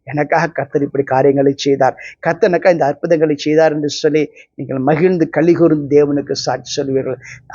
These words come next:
"ஆண்டவர் எனக்கு செய்த அற்புதங்களை குறித்து நான் துதிப்பேன்" என்று சொல்லி அநேகருக்கு முன்பாக சாட்சி சொல்லும்படியாக கர்த்தர் உங்க வாழ்வை ஆசீர்வதிப்பார். தேவன் தாமே உங்களை ஆசீர்வதிப்பார். நான் ஜெபம் செய்வோம். எங்களை அதிகமாய் நேசிக்க நல்ல ஆண்டவரே,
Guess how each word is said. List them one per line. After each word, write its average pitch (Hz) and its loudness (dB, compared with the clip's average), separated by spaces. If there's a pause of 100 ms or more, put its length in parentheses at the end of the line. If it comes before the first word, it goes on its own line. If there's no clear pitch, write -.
(100)
"ஆண்டவர் 185 4
எனக்கு 156 0
செய்த 170 0
அற்புதங்களை 170 0
குறித்து 160 0
நான் 135 0
துதிப்பேன்" 165 0
என்று 147 0
சொல்லி 147 0 (400)
அநேகருக்கு 180 2
முன்பாக 147 0
சாட்சி 170 -4
சொல்லும்படியாக 143 0 (320)
கர்த்தர் 160 0
உங்க 151 2
வாழ்வை 139 2
ஆசீர்வதிப்பார். 135 -2 (280)
தேவன் 180 2
தாமே 156 2
உங்களை 139 -2
ஆசீர்வதிப்பார். 135 -4
நான் 123 -6
ஜெபம் 135 -4
செய்வோம். 131 0 (260)
எங்களை 170 4
அதிகமாய் 165 2
நேசிக்க 147 -4
நல்ல 123 -4
ஆண்டவரே, 127 -2